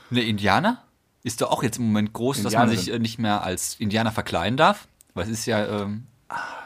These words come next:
Speaker 2: das ist aber
Speaker 1: mhm.
Speaker 2: rassistisch dann eher.
Speaker 1: Das ist
Speaker 2: Hat nichts mit
Speaker 1: rassistisch.
Speaker 2: Gender zu tun.
Speaker 1: Ja, aber die, das geht mir genauso auf den Keks. Wenn ein Kind
Speaker 2: Ja.
Speaker 1: nicht mehr zu, an Karneval als Indianer gehen kann, weil das Kind rassistisch ist.
Speaker 2: Die ganzen
Speaker 1: Dann
Speaker 2: kleinen
Speaker 1: hört's auf.
Speaker 2: Nazi-Kinder.
Speaker 1: <laughs> Ja.
Speaker 2: Ähm,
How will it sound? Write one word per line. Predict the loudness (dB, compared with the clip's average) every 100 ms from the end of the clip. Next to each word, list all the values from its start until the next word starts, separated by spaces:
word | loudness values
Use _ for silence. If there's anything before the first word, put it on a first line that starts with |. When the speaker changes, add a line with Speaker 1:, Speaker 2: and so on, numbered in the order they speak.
| -16
Speaker 2:
das | -12
ist | -6
aber | -4
Speaker 1:
mhm. |
Speaker 2:
rassistisch | -2 -2 -6 -8 -10
dann | -6 -2
eher. | 0
Speaker 1:
Das | 4
ist |
Speaker 2:
Hat | 4
nichts | 4
mit | 4
Speaker 1:
rassistisch. | 4
Speaker 2:
Gender | 0 -2 -6
zu | -10
tun. | -12 -14 -12
Speaker 1:
Ja, | -2 0
aber | 0
die, | -2 -6
das | -4 -2
geht | -2
mir | 0
genauso | 2 4 2
auf | -2
den |
Keks. | -4 -6 -6 -14 _ -20 -20 -20 _ _ _ _
Wenn | -4
ein | 0
Kind | 0 2
Speaker 2:
Ja. |
Speaker 1:
nicht | 0
mehr | 2 0
zu, | -2
an | -2
Karneval | 2 4 4 2
als | 0
Indianer | -2 0 0 0
gehen | -2 -4
kann, | -2 0
weil | -2
das | -2
Kind | -8 -2
rassistisch | -2 -2 -6 -6 -8
ist. | -10 -12 -20 _ -20 _ _ _ _ _ -20
Speaker 2:
Die | -8
ganzen | 4
Speaker 1:
Dann | 6 6
Speaker 2:
kleinen | 6 4 8
Speaker 1:
hört's | 6
auf. | 6
Speaker 2:
Nazi-Kinder. | 0 0 2 2 0 -2
Speaker 1:
<laughs> |
Ja. | -6 -2 -4 -4 -8 -8 -20 -20 -20 -20 -20 -20 -10 -8 -8 -8 -10 -10 -18 -16 -16 -14 -16 -10 2
Speaker 2:
Ähm, | 6 8 8 6 4